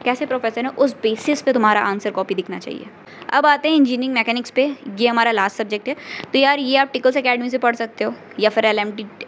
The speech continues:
एलएमटी basically last moment tuition से भी पढ़ सकते हो या फिर gate वाला से पढ़ सकते हो, ठीक है। आपके जितने भी सब्जेक्ट्स हैं वो मैक्सिमम, maximum वो सारी चीज़ें आपको गेट के जितने भी चैनल्स हैं जो गेट की preparation कराते हैं वहाँ पे मिल जाएगा।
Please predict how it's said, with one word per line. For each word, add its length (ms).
एलएमटी 300
basically 280
last 220
moment 200
tuition 220
से 100
भी 80
पढ़ 140
सकते 280
हो 100
या 120
फिर 160
gate 280
वाला 180
से 120
पढ़ 160
सकते 280
हो, 80
ठीक 100
है। 80
आपके 220
जितने 260
भी 80
सब्जेक्ट्स 380
हैं 100
वो 120
मैक्सिमम, 380
maximum 340
वो 60
सारी 220
चीज़ें 220
आपको 160
गेट 400
के 140
जितने 280
भी 100
चैनल्स 280
हैं 60
जो 120
गेट 200
की 80
preparation 460
कराते 300
हैं 60
वहाँ 240
पे 160
मिल 160
जाएगा। 340